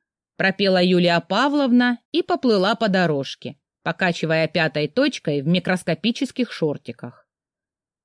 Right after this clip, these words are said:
Ягодицы они прикрывали, даже были сантиметров на пять ниже, но все равно — слишком короткие для детского спортивного лагеря. Рита зажмурилась от злости.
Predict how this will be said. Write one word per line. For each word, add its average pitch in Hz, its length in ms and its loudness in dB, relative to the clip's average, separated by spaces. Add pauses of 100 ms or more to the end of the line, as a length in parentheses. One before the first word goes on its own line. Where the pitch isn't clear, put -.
(140)
Ягодицы 269 680 2
они 311 240 2
прикрывали, 208 760 0 (260)
даже 262 400 2
были 269 240 4
сантиметров 226 680 0
на 196 120 0
пять 185 300 -2
ниже, 151 480 0 (180)
но 208 160 0
все 277 200 -2
равно — 247 440 2 (200)
слишком 262 600 0
короткие 180 600 -2
для 160 180 0
детского 208 460 -2
спортивного 170 680 -2
лагеря. 127 540 -4 (1300)
Рита 269 400 0
зажмурилась 233 720 2
от 208 120 0
злости. 165 680 -2